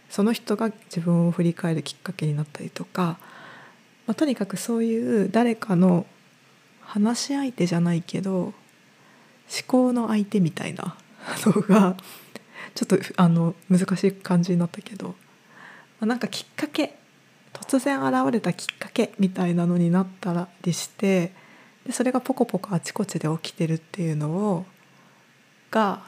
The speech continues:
なんか、そういうゆるいつながりみたいな、ゆるい連携、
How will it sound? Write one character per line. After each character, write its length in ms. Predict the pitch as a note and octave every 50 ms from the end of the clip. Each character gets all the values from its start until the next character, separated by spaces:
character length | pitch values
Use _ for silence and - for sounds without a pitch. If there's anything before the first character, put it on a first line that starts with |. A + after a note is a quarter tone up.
| - - _ -
な 80 | F#3
ん 60 | F3
か、 280 | F3 - G#3+ E3+ - - - _ _ _ _ _ _ _ _ _ _ _ _ _ _ _ _ _ _ _ _ _ _ _ _ -
そ 260 | - - - B3 B3
う 60 | B3+
い 120 | B3 A#3+
う 20 | A#3+
ゆ 340 | A3+ G3+ G#3 G3+ G#3+ A3 A3
る 320 | A#3 B3 C4 C4 C4 B3+
い 60 | G#3
つ 160 | G3 - -
な 100 | F3 E3+
が 120 | E3+ E3+ E3+
り 100 | F3 F3
み 140 | E3 E3 -
た 200 | - - - -
い 80 | -
な、 240 | F#3 - F#3 F#3 - - _ _ _ _ _ _
ゆ 140 | G3+ G3 G3 G3 G3 G3+ A3 A3+ A#3 A#3+ A#3+
る 40 | A#3
い 160 | G#3 F3+ E3+
連 280 | F3+ E3+ E3+ E3 E3 E3+ -
携、 280 | - E3 E3+ F3 G3